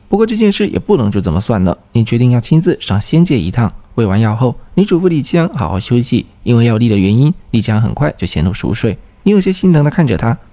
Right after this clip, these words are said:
只是一次偶然交欢，却为你延续香火，你再不做点什么就说不过去了。随后，你化作一道漆黑神虹，直冲九霄，人界与仙界之间的屏障在这一刻被瞬间击碎。此时，在极东仙域的飞升交界之地，负责看守仙门的守卫正在谈笑风生。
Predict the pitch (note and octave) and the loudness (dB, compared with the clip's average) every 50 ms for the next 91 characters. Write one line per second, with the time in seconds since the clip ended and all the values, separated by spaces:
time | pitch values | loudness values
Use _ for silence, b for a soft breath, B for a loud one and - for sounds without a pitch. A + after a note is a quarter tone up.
0 | _ - - E3+ F3 - A3+ G#3 G3 F#3+ - G3+ - A2+ A2 G#2 A2 B2+ - D3 | _ -4 -2 -2 0 0 0 0 0 2 0 0 0 2 2 2 2 2 0 0
1 | D3 D#3 - F3+ F3+ - - - A2+ A2 A2 G#2+ G2+ F#2+ - F#2 F#2 G#2+ - - | -2 0 0 0 0 0 0 0 0 2 4 4 2 2 2 0 0 0 0 -2
2 | B2+ A#2 - - D#3+ E3+ - - C#3+ - - - - - - G#2 G2 - G#2 - | -2 -2 0 0 0 0 0 0 -2 -4 -4 -4 -2 -2 0 -2 -2 -4 -2 -2
3 | D#3+ D#3+ C3 A2 G#2 - F2+ E2+ F#2+ A2+ - - - F#2 F#2 - D#2+ D2+ D2 D2+ | 0 0 0 0 0 0 0 0 0 0 -2 -4 -6 -6 -4 -4 -4 -4 -4 -2
4 | F#2 F2+ E2+ - - A#2+ A#2+ A2+ G2 - _ _ - - - F#2 G#2 A2+ G2+ - | -4 -4 -4 -2 -2 -2 0 -2 -2 -6 _ _ -10 -6 -4 -2 0 -2 -2 -4
5 | - - - E3 F3 - A#3+ A3 - G#3 F3+ D3+ - C#3+ - - - F3 E3+ E3 | -4 -4 -2 -2 0 0 -2 -2 0 2 2 2 2 0 -2 -2 -2 0 0 2
6 | F3 E3+ F3 - A2+ C#3 D3 C3 C3+ - - - - F#2 F2+ F#2+ - - G#2 G2+ | 2 0 2 2 2 2 2 2 0 -4 -6 -8 -4 -2 -2 -2 0 0 0 0
7 | - F#2 - - - C3 C#3+ G3+ - _ - - G2 G2+ A2+ B2+ A#2 G2 G2+ A2+ | 0 0 -2 -2 -2 -2 -2 -4 -6 _ -4 -2 0 0 2 0 0 0 0 -2
8 | - C3+ C#3 D3 C#3+ C#3 - D3+ D3+ F#3+ F#3 F3 - - A2 A2+ B2 F3 - - | 0 0 0 0 0 -2 -2 -2 0 2 0 0 2 2 0 2 2 0 -2 -4
9 | - - B2 - - F#2+ F#2 G#2+ - D3+ - - - - G2+ - - - - F#2+ | -4 -6 -4 -2 -2 -2 0 0 -2 -2 -4 -4 -6 -6 -6 -6 -4 -2 -2 -2
10 | C#2 - - C3+ D#3 - - G2+ F#2+ - - G#2+ - - - - - A2 G2+ - | -2 0 0 0 0 0 0 -4 -4 -2 -2 -2 -2 -4 -8 -6 -4 -4 -2 -2
11 | A#2 B2+ A#2+ A#2 - A#2 B2 C3 C3 C#3+ - D#3 D#3 D#3+ C#3+ A#2+ - - G#2+ A2+ | -2 -2 -2 -2 -2 0 2 2 2 2 4 4 4 4 4 2 0 -2 -2 -2
12 | C3+ C3 A#2+ A#2+ A#2+ A#2+ B2 A#2+ G#2+ - - C3 D3 E3+ E3 - - - - G#2 | 0 0 0 0 0 0 -2 -2 -2 -2 -2 -2 0 0 0 -2 -4 -4 -4 -4
13 | G2 G2 G2 - A2+ A2 A#2+ F#2 F#2+ - - B2 A#2+ A#2+ D3 D3+ - - - - | -2 -2 -2 -2 -2 -2 0 -2 -2 0 0 0 2 2 2 0 0 -2 -4 -2
14 | A2 A2+ - - - F#2+ F2 F2 - - D#2+ - - G#2 G2+ - A2 A2 A2+ G#2 | -2 -2 -2 -2 -2 -2 -2 -2 -2 -4 -4 -2 -2 -4 -2 0 0 0 2 2
15 | C3 B2+ C#3 | 2 0 -2